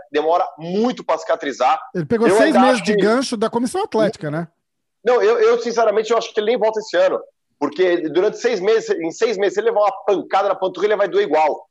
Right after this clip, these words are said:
Speaker 1: Panturrilha é uma das coisas que mais
Speaker 2: Hum.
Speaker 1: demora pra cicatrizar.
Speaker 2: Entendi.
Speaker 1: Então, assim, é, eu acho que esse ano ele já não luta. O Poirier não vai ficar um ano parado.
Speaker 2: Aí
Speaker 1: Então,
Speaker 2: não.
Speaker 1: acho que, assim, nada mais justo do que realmente fazer a justiça, que é Poirier versus Charles.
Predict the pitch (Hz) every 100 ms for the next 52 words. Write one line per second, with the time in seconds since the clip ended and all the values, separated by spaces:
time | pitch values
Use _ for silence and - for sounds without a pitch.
0 | _ - 156 165 208 220 214 135 131 123
1 | 202 208 196 196 185 175 170 156 127 120
2 | - _ _ _ 135 117 202 226 - 196
3 | 147 - _ _ 156 156 156 156 185 214
4 | - 214 220 233 196 220 214 190 165 170
5 | 175 233 262 254 208 196 180 165 160 151
6 | 147 123 110 120 _ _ 131 123 127 151
7 | 233 120 113 - 202 208 233 233 226 -
8 | 202 233 226 240 262 226 254 240 233 208
9 | 240 - 226 247 247 - 208 - 131 -
10 | _ - 254 - 220 214 220 240 - 240
11 | -